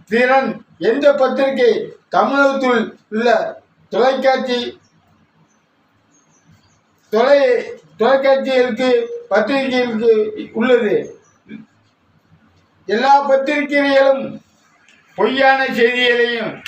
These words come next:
பணத்திற்கும் ஜாதிக்கும் ப-, அடிமைந்திருக்கும் பொழுது உண்மையை விமர்சனம் செய்ய தகுதி, அ, தினமலர் நாளிதழ், புதிய தலைமுறை போன்ற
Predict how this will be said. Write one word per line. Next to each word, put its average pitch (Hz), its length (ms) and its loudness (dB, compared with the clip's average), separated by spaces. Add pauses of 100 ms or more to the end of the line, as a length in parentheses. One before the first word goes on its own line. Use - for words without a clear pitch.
(140)
பணத்திற்கும் 254 680 0
ஜாதிக்கும் 247 680 0 (320)
ப-, 190 240 0
அடிமைந்திருக்கும் 254 760 -2
பொழுது 247 340 2 (680)
உண்மையை 269 500 2 (840)
விமர்சனம் 262 640 0
செய்ய 247 160 2 (100)
தகுதி, 254 480 0 (160)
அ, 180 140 0 (640)
தினமலர் 262 580 0
நாளிதழ், 254 500 -2 (360)
புதிய 254 360 0
தலைமுறை 254 520 0 (460)
போன்ற 240 260 0